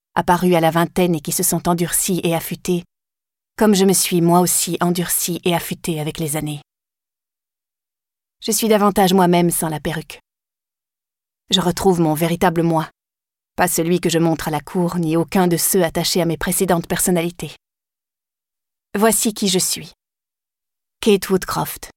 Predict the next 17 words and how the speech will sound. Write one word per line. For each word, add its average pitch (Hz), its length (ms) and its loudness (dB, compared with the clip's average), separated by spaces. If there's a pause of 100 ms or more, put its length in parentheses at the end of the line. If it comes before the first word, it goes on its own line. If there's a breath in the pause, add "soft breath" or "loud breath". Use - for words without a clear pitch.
(680)
avocate 185 420 0
pénaliste, 170 600 -2 (600)
conseillère 190 520 2
de 175 80 0
la 160 120 2
reine, 165 380 -4 (840)
membre 196 400 4
de 190 100 6
l'un 202 160 4
des 190 140 2
quatre 220 320 0
collèges 202 340 0
d'avocats 185 400 0
de 175 80 2
Londres, 147 420 -6 (600)
l'Inner 196 300 4 (120)
Temple, 151 480 -8